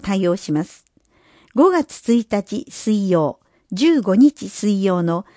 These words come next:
それぞれ十三時から十五時三十分まで。会場はエールピア久留米。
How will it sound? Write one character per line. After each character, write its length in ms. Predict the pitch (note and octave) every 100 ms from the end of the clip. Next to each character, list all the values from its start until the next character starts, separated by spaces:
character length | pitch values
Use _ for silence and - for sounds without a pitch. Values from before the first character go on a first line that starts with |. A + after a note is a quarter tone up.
| - _
そ 180 | -
れ 140 | B3 C#4+
ぞ 120 | C4
れ 220 | C4 B3 _ -
十 240 | A#3 D#4
三 300 | A3+ D4 C#4+
時 100 | G3
か 160 | - C3+
ら 180 | B2+ -
十 220 | F3 B3
五 100 | F3
時 140 | C#3+ D3
三 240 | E3+ A#3+
十 100 | C4
分 300 | - D4+ B3+
ま 100 | D#3
で。 140 | - - _ _ _ _
会 240 | - B3 A#3+
場 160 | A#3
は 260 | A3 A3 G#3+ -
エ 120 | F#3+
ー 100 | C#4
ル 100 | D4+
ピ 220 | - C#4
ア 80 | C#4
久 160 | - B3
留 100 | D#3
米。 180 | -